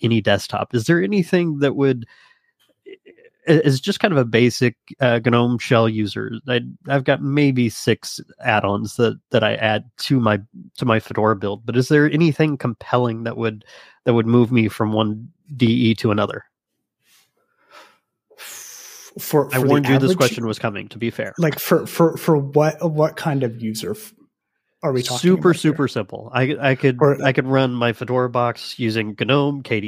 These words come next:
Speaker 1: E.
Speaker 2: Yes.
Speaker 1: But why, why would I, uh, to be, to be frank, why would I switch to Budgie?
Speaker 2: Yeah, I, that's, that's a, that's a great question, um, that, quite frankly, I don't know if I have the answer to,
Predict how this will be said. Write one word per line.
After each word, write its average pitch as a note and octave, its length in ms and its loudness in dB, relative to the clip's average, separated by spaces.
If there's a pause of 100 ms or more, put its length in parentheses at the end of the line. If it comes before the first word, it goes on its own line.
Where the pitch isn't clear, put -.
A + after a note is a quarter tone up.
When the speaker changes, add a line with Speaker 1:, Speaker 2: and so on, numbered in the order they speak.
Speaker 1:
E. D3 320 -4 (200)
Speaker 2:
Yes. C3+ 240 0
Speaker 1:
But B2+ 220 -2
why, C3 200 2
why B2+ 260 0
would B2 180 0
I, A#2 120 2
uh, A#2 100 -2 (1160)
to C3 80 -14
be, B2 360 2
to B2+ 120 -20
be B2 100 -4
frank, A2+ 360 -2
why B2 140 4
would A#2 160 0
I A2 100 2
switch - 420 -6
to A2 80 -8
Budgie? - 340 -10 (1300)
Speaker 2:
Yeah, D3 220 4
I, D3 640 -2
that's, G3 300 0
that's E3 260 0
a, D#3+ 40 -2
that's D3+ 340 0
a D3+ 60 -2
great D3+ 340 0
question, C3+ 760 -4
um, B2 320 -4
that, C#3 260 -6
quite - 260 -2
frankly, G#3+ 300 2
I F3+ 80 4
don't G3+ 140 0
know F#3+ 100 4
if F#3 140 2
I F3+ 60 4
have F3 180 2
the F3+ 100 2
answer G3 300 2
to, A2+ 320 -10